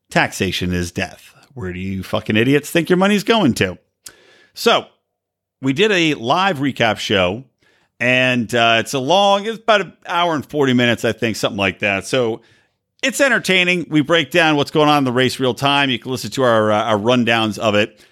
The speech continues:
I will do a recap show later today as well, by the way. So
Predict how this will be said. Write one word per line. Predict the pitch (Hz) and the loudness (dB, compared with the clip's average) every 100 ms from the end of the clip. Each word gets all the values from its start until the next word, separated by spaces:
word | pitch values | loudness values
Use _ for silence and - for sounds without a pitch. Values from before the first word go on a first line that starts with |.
| _ _ - | _ _ -2
I | 170 196 | 0 2
will | 151 170 214 220 | 0 0 2 0
do | 139 196 208 147 127 - | -2 -2 0 0 0 0
a | 139 139 143 | 0 0 -2
recap | 123 139 135 135 131 - | -2 -2 -2 -2 -2 -4
show | - 123 120 117 | -4 -2 0 -2
later | 110 113 131 117 | 0 0 0 -2
today | - 110 113 113 | -2 0 2 2
as | 110 92 | 0 -4
well, | 95 113 104 | 0 2 2
by | 98 95 | 2 0
the | 87 | -4
way. | 90 - | -10 -14
So | - - 127 117 113 | -12 -2 0 2 -2